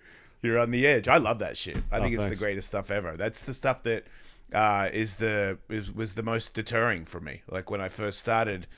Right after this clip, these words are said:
Speaker 1: and I saw you, I was like, "Ah, fuck, you gotta be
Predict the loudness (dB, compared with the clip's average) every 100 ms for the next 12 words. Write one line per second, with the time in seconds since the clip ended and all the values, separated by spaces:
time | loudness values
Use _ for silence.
0 | -18 -8 -4 -2 0 2 2 2 2 0
1 | -4 -4 -6 -8 -18 4 8 10 8 0
2 | -18 -20 -20 _ 0 8 10 8 0